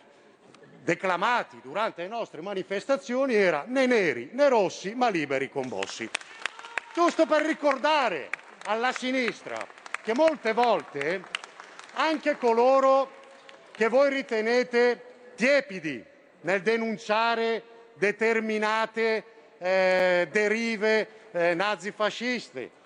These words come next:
eh, chi-, eh, che voi considerate non sufficientemente forti quando c'è da condannare il pericolo nazifascista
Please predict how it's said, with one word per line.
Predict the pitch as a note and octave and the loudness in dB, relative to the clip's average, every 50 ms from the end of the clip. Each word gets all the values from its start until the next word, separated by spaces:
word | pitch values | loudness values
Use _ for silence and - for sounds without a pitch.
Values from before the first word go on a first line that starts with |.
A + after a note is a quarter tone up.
| - - - _ _ - | -20 -20 -20 _ _ -8
eh, | E3 E3 F3 E3+ | -2 -2 -2 -2
chi-, | - - G3+ G#3+ | -4 -8 -10 -4
eh, | G3+ F#3+ F#3+ F#3+ F#3+ F#3+ F#3 F3 | 0 2 4 4 4 4 2 0
che | - G3+ G3+ | 0 -2 2
voi | F#3+ A#3+ C4+ C4 | 4 4 2 2
considerate | - - C4 B3+ B3+ - - B3 A3+ B3 A#3+ A#3 A#3+ B3+ B3+ B3 B3 B3 | 2 0 -2 -2 -2 -4 -4 -2 0 2 2 2 2 0 0 -2 -2 -4
non | A#3 B3+ C#4 C#4+ C#4 | 0 2 2 2 0
sufficientemente | C#4 - C4+ C4 G3+ - B3+ G3 - A#3+ B3 B3 B3 A#3+ B3 A#3+ A#3 A#3 B3 B3 B3+ B3+ A3 - - B3 B3 B3 A3 - - - - - - - - - | -2 -6 -8 -8 -8 -8 -10 -8 -4 0 0 0 0 0 0 0 0 2 2 2 2 0 -2 -2 0 2 2 2 0 -2 -8 -20 -20 -20 -20 -20 -12 -2
forti | - A#3 C4+ C#4 C4 A#3 F#3+ - - G3 D#3+ C#3+ | 0 2 4 4 2 0 -4 -8 -6 -6 -6 -2
quando | - G3 G#3+ G#3+ G#3 G3+ | 0 0 0 0 -2 -4
c'è | - - A3 A#3 A3+ | -2 0 -2 0 0
da | G#3 G#3+ - | -2 -4 -4
condannare | - G#3 G#3+ G#3 G3+ G#3 G#3 G3 F3+ G3 G#3+ A3 A3 G#3 F#3 | -4 -4 -4 -2 0 0 0 -2 -2 -4 -2 -2 -2 -2 -4
il | F#3 E3 | -6 -10
pericolo | - F#3 F3+ F#3 G#3+ A3+ G#3 - - F#3 F3+ | -8 -6 -4 -4 -4 -4 -6 -6 -4 -2 -2
nazifascista | E3 E3 F3+ E3+ D3 F3 - - F3+ E3+ - A3 A3 F#3+ - - - C3 A#2 G2+ | 0 0 -2 -2 -4 -6 -4 -4 -6 -4 -2 -4 -4 -4 -4 -4 -4 -4 -4 -4